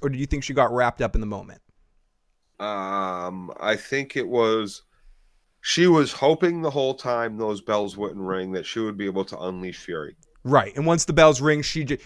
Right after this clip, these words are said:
Speaker 1: she made that "fuck it" d-, decision.
Speaker 2: How dare you? That, how dare you think that you don't get punished here? How dare you think that you can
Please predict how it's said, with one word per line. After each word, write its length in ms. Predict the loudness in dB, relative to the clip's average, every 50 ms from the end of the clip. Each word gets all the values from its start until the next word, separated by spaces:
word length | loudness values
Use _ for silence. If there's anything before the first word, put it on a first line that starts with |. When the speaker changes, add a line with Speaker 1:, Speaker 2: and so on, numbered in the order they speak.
| -14 -14
Speaker 1:
she 200 | -8 -4 -2 0
made 240 | 2 4 4 6 6 6
that 220 | 6 6 6 2
"fuck 320 | 0 2 4 4 4 4
it" 300 | 2 0 0 0 -4 _
d-, 100 | -4 -4 -4 -6 _ _ -4
decision. 420 | -2 -2 0 0 -2 -2 -4 -12 _ _ _ _ _ _ _ _ _ _ _ _ _ _ _ _ _ _ -20 -20 -20 -20 _ _ -12
Speaker 2:
How 280 | -6 0 2 4 4 4
dare 300 | 2 2 4 4 4 4
you? 240 | 2 0 -4 -6 -10 _ _ _ _ _ -20 -20 -20 _ _ _ _ _ _ _ _ _ _ _ _ _ _ _ _ _ _ _ _ _ _
That, 300 | 2 4 4 4 2 0 -4 -16 -20 -20 -20 _ -8
how 260 | -2 0 2 2 2
dare 320 | 2 2 2 2 2 2
you 180 | 2 0 -2 -4
think 420 | -4 -2 -2 -2 0 -2 -4 -8 _ _ -2
that 200 | -2 -2 -2 -2
you 200 | -4 -4 -4 -2
don't 300 | 0 2 2 0 0 -2
get 240 | -4 -4 -4 -4
punished 460 | -4 -2 -2 -2 -2 -4 -6 -8 -10 -10
here? 280 | -10 -10 -10 -12 -14 _ _ _ _ _ _ -4 0
How 160 | 2 2 4
dare 260 | 4 4 4 4 4
you 140 | 2 0 -4
think 300 | -4 -2 -2 -2 -2 0
that 180 | 0 0 0 0
you 160 | -2 -4 -4
can 340 | -2 -2 -4 -4 -4 -8